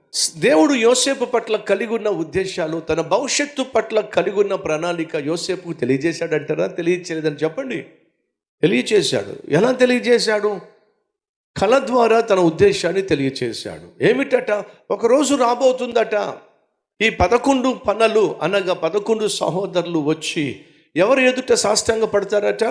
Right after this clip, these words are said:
నిలిచి ఉన్నటువంటి పన ఎదుట సాష్టాంగ పడతారు. అప్పుడు అన్నలు ఏమన్నారు? సహోదరులు ఏమన్నారు?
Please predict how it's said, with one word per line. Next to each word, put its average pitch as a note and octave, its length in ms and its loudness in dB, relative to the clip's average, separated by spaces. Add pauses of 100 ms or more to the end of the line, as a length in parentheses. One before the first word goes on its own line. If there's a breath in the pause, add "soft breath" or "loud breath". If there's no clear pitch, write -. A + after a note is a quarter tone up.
(920)
నిలిచి B3+ 360 4
ఉన్నటువంటి G#3+ 720 2
పన F#3+ 240 -2
ఎదుట F#3+ 340 2
సాష్టాంగ D3+ 560 -4
పడతారు. C3 640 -6
అప్పుడు D3+ 460 -2
అన్నలు A3+ 300 0
ఏమన్నారు? A3 440 -2
సహోదరులు G3+ 640 -4
ఏమన్నారు? G3+ 680 -4